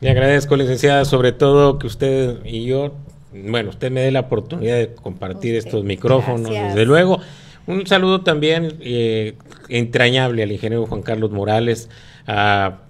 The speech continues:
Speaker 1: Pato, y no Zambrano, Pato Rodríguez, que se encuentra sobre todo en Cuarto Poder Noticias Radio, ¿eh? Ya la puede encontrar. Le vamos a estar subiendo la plataforma para que usted nada más le pica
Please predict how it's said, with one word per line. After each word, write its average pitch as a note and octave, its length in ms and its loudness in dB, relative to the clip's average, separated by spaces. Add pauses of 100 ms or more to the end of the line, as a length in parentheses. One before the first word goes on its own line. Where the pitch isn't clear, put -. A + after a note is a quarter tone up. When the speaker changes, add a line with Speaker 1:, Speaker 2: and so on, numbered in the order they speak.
(120)
Speaker 1:
Pato, C3 380 0
y G2+ 140 -4
no G2 160 0
Zambrano, A2+ 540 0
Pato F#2 240 -4
Rodríguez, G#2+ 500 0
que - 80 -12
se - 140 -10
encuentra G2+ 400 -4
sobre F#2+ 220 -2
todo G#2+ 320 -2
en B2 200 0
Cuarto G#3 400 -4
Poder E3+ 240 2
Noticias F3 460 -2
Radio, F3+ 320 0
¿eh? F#3+ 120 -4
Ya - 120 2
la - 160 -2
puede F#3+ 180 -2
encontrar. D3+ 720 0 (300)
Le B2 80 -2
vamos F3 180 0
a F3 40 -4
estar E3+ 300 0
subiendo D3+ 380 0
la C#3+ 140 0
plataforma C3 680 -2
para B2 160 -2
que - 100 -10
usted C3+ 180 -4
nada C#3+ 180 -2
más C#3+ 180 -2
le B2+ 160 -2
pica B2+ 520 -6